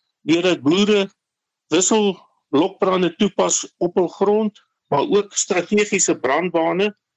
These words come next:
op hulle grond of ook, ehm, soos ons al voorheen uitgelig het, op hul grense waar hulle aan, aan bure grens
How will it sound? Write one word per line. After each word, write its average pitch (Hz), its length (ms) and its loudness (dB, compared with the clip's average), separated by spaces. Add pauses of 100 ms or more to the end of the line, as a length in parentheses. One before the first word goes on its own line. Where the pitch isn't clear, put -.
(160)
op 175 180 0
hulle 220 180 2
grond 202 480 0
of - 200 -2
ook, 202 160 0 (500)
ehm, 139 340 -2
soos 175 260 0
ons 160 180 0
al 139 120 -2
voorheen 185 440 -2
uitgelig 170 460 -2
het, 151 180 -2 (500)
op - 180 -4
hul 151 100 0
grense 185 600 0
waar 143 220 0
hulle 143 200 0
aan, 139 300 -4
aan 131 200 -4
bure 165 420 -2
grens 160 480 -2